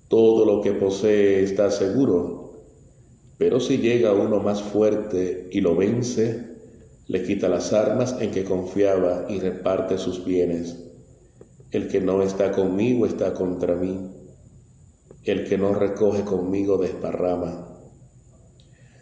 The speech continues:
Cuando un espíritu inmundo sale de un hombre, recorre lugares áridos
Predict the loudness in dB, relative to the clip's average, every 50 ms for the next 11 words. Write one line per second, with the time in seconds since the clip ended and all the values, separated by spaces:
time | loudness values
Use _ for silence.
0 | -20 -20 -8 -2 0 0 2 4 4 4 4 2 0 0 0 2 2 2 2 2
1 | 2 2 2 2 2 2 2 4 4 4 2 0 0 0 0 2 2 2 2 2
2 | 2 2 2 2 2 2 2 2 2 2 2 2 0 -2 -4 -8 -12 -16 -14 -8
3 | -4 -2 -2 -2 0 0 0 2 2 0 0 0 0 2 0 2 2 0 -2 -2
4 | -6 -6 -2 -2 0 0 0 0 0 0 -2 -2 -6